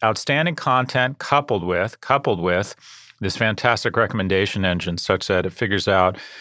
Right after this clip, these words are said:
it uses signal liquidity to figure out my preferences and recommend stuff that I will most likely like." And if they put that,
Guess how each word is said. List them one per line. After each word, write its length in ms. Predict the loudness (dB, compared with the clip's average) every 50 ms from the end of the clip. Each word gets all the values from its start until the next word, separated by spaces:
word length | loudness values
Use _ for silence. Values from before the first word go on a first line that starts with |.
| -20 -12 _
it 80 | -4 -2
uses 260 | -2 0 -2 -4 -2
signal 280 | 0 0 0 2 0
liquidity 420 | 0 0 0 2 2 4 4 4 2
to 100 | 0 -2
figure 360 | 0 -2 0 2 4 4 4
out 360 | 4 4 4 4 2 0 -2 -10 -20 -20 -20 -20 -20 _ -2
my 100 | -2 -2
preferences 680 | 2 2 0 0 2 -2 -4 -2 0 0 0 0 0
and 180 | -2 -2 0 2
recommend 420 | 2 2 2 0 -2 -2 -2 -2
stuff 400 | -2 -2 0 2 2 2 0 0
that 160 | -2 -2 -2 0 0
I 120 | 0 2 2
will 180 | 0 -2 -2
most 240 | -2 -2 -4 -2 0
likely 300 | 0 0 0 0 0 0
like." 260 | 2 2 2 0 -2
And 80 | -6 -8
if 80 | -6
they 140 | -4 -4 -4
put 240 | -4 _ -6 -6 -2
that, 340 | 2 2 2 2 2 -2